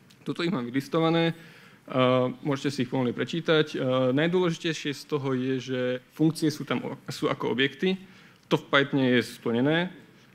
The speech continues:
Vlastne v tomto zozname všetko, čo je v Pythone splnené, je označené tým malým pluskom. A čo nie je splnené, alebo nie je priamo podporované, alebo nejak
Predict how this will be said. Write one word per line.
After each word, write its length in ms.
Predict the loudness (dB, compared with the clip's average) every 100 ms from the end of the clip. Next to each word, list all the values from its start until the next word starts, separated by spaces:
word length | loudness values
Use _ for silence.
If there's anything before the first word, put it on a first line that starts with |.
| _ -6
Vlastne 400 | 2 2 2 0
v 80 |
tomto 240 | 2 2 4
zozname 320 | 4 4 4
všetko, 400 | 4 0 0 -2
čo 160 | 4 4
je 160 | 4
v 40 | 2
Pythone 360 | 0 2 -4
splnené, 400 | -2 0 2 2
je 60 | 0
označené 400 | -2 -4 -4 -4
tým 240 | -4 -8 -8 -10
malým 240 | -8 -6
pluskom. 480 | -8 -12 -6 -6 -6 -10 -20 -20 _ _ _ _ _ _
A 60 | -14
čo 160 | -6
nie 160 | 0 4 2
je 80 | 2
splnené, 320 | 2 4 4
alebo 240 | 2 2
nie 160 | 4 4
je 80 | 4
priamo 320 | 2 2 0
podporované, 560 | -4 -4 0 0 2
alebo 320 | 2 0 0 0
nejak 240 | 0 -4